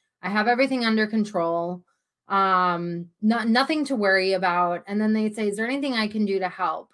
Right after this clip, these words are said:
And I would go, "Just you knowing, just you having visibility and ca-, like, air cover is enough." In my new environment where I fill out this check-in, I am able to actually, because writing is my medium,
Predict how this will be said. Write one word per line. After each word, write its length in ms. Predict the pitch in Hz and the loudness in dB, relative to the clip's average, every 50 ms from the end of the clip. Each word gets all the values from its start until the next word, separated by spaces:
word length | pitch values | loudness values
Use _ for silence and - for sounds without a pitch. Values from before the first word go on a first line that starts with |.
| _ - | _ -8
And 180 | 202 196 190 | -6 -4 -2
I 140 | 190 190 190 | -2 -2 -2
would 120 | 190 180 175 | -4 -4 -2
go, 280 | 202 196 190 190 190 - _ | 0 0 0 -2 -4 -8 _
"Just 420 | - - 359 392 381 - - - - | -6 -2 -2 -2 -2 -2 -8 -6 -6
you 200 | 247 247 254 240 | -4 -2 0 0
knowing, 680 | 220 202 196 185 175 160 160 - - - - 202 175 _ _ _ _ _ _ _ - | 0 2 2 2 0 0 -4 -8 -12 -18 -20 -20 -20 _ _ _ _ _ _ _ 2
just 360 | 330 349 339 349 - - - | 4 4 4 2 -2 -4 -2
you 200 | 277 285 277 269 | 0 2 2 2
having 420 | 240 233 226 214 208 214 208 202 | 2 4 2 2 2 0 -2 -2
visibility 720 | 208 208 185 - 208 180 190 185 180 175 175 170 170 165 160 | -2 -2 -2 -2 -4 0 2 2 2 2 2 0 -2 -4 -6
and 160 | 160 170 180 - | -8 -8 -10 -12
ca-, 180 | 208 - 190 | -12 -14 -4
like, 220 | 196 190 185 185 _ - | -2 -2 -2 -2 _ -4
air 260 | 240 233 226 220 208 | -2 2 2 0 0
cover 580 | 208 - 190 170 160 165 165 165 170 - - _ _ _ _ _ _ _ - | 0 -2 -2 -2 -2 -4 -12 -14 -14 -16 -18 _ _ _ _ _ _ _ 4
is 240 | 240 254 247 220 233 | 4 4 4 4 2
enough." 580 | 214 190 175 151 147 - - - - - - _ - _ _ _ _ _ _ _ _ _ _ _ _ _ _ _ _ _ _ _ - - | 0 0 0 -4 -4 -8 -10 -14 -16 -20 -20 _ -20 _ _ _ _ _ _ _ _ _ _ _ _ _ _ _ _ _ _ _ -4 0
In 200 | 254 285 330 339 | 2 2 4 4
my 160 | 349 320 285 | 4 4 4
new 260 | 247 226 226 226 226 | 2 2 2 2 2
environment 800 | 214 202 196 180 175 165 170 170 170 165 165 165 160 160 156 - | 2 0 2 2 2 2 2 0 -2 -2 -6 -8 -12 -14 -12 -6
where 140 | 190 196 190 | 0 2 2
I 120 | 190 190 190 | 2 2 0
fill 280 | - - 208 196 196 | -2 -2 0 2 4
out 240 | 190 185 180 180 - | 4 2 2 0 0
this 220 | 185 180 175 175 | -2 -2 -2 -4
check-in, 680 | - - - 170 160 - - 151 123 135 175 170 170 165 _ _ _ _ _ _ _ _ _ _ _ _ _ 202 | -10 -6 -4 -4 -4 -4 -8 -10 -10 -10 -12 -14 -16 -16 _ _ _ _ _ _ _ _ _ _ _ _ _ -2
I 200 | 202 208 220 247 | 0 0 2 2
am 160 | 262 247 220 | 2 2 2
able 400 | 202 196 190 180 190 180 180 180 | 4 2 4 4 4 2 2 2
to 160 | 180 - 196 | -2 -2 0
actually, 720 | 180 170 180 175 - - 190 185 175 175 175 175 175 175 170 | 2 2 0 0 -2 -6 -2 0 0 2 2 2 0 0 -2
because 540 | 170 185 185 - 202 185 185 175 170 - - | -4 -8 -6 0 2 2 2 2 -2 -8 -14
writing 580 | - 160 170 180 185 190 190 185 196 185 180 180 | -14 -4 0 2 2 2 2 0 -2 -2 -2 -4
is 180 | 180 175 175 185 | -6 -6 -6 -6
my 240 | 175 165 165 165 | -6 -6 -6 -8
medium, 840 | 165 165 170 165 165 165 170 185 190 196 202 214 220 233 254 233 | -8 -8 -6 -6 -6 -6 -8 -8 -8 -6 -4 -2 -2 -2 -4 -6